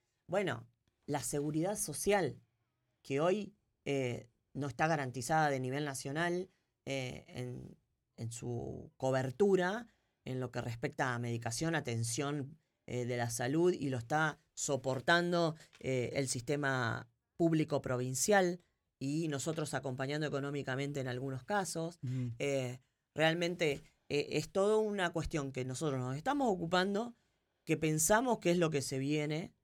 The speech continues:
Speaker 1: eh, que va, tiene que haber espacios,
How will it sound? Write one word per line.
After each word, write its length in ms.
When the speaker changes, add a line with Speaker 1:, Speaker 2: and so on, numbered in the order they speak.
Speaker 1:
eh, 600
que 200
va, 240
tiene 340
que 100
haber 200
espacios, 720